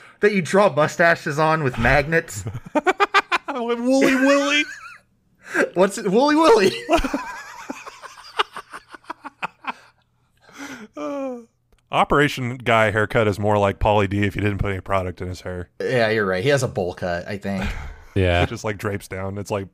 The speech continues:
Speaker 3: parted in the middle.
Speaker 2: Uh, you are right, Jackson, though. She did make a lot of really good points.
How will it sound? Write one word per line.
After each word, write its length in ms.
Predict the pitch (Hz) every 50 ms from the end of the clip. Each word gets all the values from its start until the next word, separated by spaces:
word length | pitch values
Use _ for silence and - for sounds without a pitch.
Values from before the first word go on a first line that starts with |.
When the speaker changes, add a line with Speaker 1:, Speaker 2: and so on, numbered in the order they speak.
| _ _ -
Speaker 3:
parted 300 | - 101 98 98 95 95
in 100 | 95 92
the 60 | 87
middle. 340 | 87 90 87 87 92 90 - _ _ _ _ _ _ _ _ _ _ _ _ _ _ _ _ _ _ _ _ _ _ -
Speaker 2:
Uh, 420 | 151 147 143 131 123 120 113 110 107 -
you 140 | 160 139 147
are 120 | 151 139
right, 220 | 117 113 113 104
Jackson, 380 | 95 101 95 92 95 - 113 101
though. 100 | 95 92
She 160 | 90 - 117 104
did 140 | 107 98
make 160 | 101 101 98 101
a 60 | 98
lot 140 | 95 95 92
of 40 | 90
really 200 | 87 104 101 98
good 140 | 90 82 -
points. 480 | - - - 98 95 87 - - -